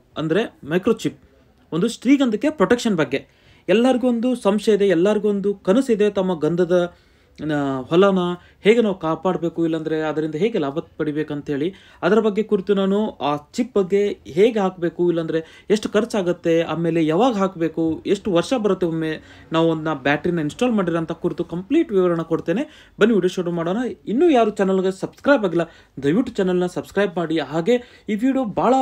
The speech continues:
ಶ್-, ಗ್ರೂಪ್ಸಲ್ಲಿ ಶೇರ್ ಮಾಡಿ. ಯಾಕಂದ್ರೆ ಈ ಮಾಹಿತಿ, ಇಲ್ಲಾಂದ್ರೆ ಇಂಥ ಮಾಹಿತಿ ಏನಿದೆ ಅಲ್ಲ, ಸ್ವಲ್ಪ ವೇರಿಯೇಷನ್ಸಲ್ಲಿ ಕೊಡ್ತಾ ಇದೆ. ಆ, ನ್ಯೂಸ್ ಪೇಪರಲ್ಲಿ ಇರ್ಬೋದು, ಇಲ್ಲ ಬೇರೆ ಆರ್ಟಿಕಲ್ಸಲ್ಲಿ.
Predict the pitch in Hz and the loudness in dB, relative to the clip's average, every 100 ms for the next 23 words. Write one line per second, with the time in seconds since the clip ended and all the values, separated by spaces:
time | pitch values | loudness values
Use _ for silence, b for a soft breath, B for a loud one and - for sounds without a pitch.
0 | 214 - - 160 233 240 196 - 302 262 | 2 0 -4 -2 0 0 -2 0 0 0
1 | 180 156 151 165 247 208 165 165 B B | -2 -2 -2 -2 0 -2 0 -2 B B
2 | - 226 285 226 156 _ _ 147 170 185 | -4 2 4 2 -4 _ _ -6 0 2
3 | 190 180 185 190 185 170 196 294 254 196 | 0 -4 -2 -2 -2 -2 0 0 2 0
4 | 185 185 160 151 143 180 B B - 285 | 2 2 2 0 0 -2 B B 2 4
5 | 339 285 247 - 113 147 185 247 233 226 | 4 2 -2 -4 -6 4 4 4 0 -2
6 | 214 208 208 165 156 185 165 185 190 - | -2 -2 -2 -4 0 0 2 0 -2 -6
7 | 147 143 139 147 185 185 175 175 170 165 | -4 -2 0 0 0 0 -4 -2 -2 -2
8 | 151 160 165 156 151 151 180 147 190 196 | -2 0 0 -2 0 2 2 0 -2 -2
9 | 175 170 175 | -2 0 0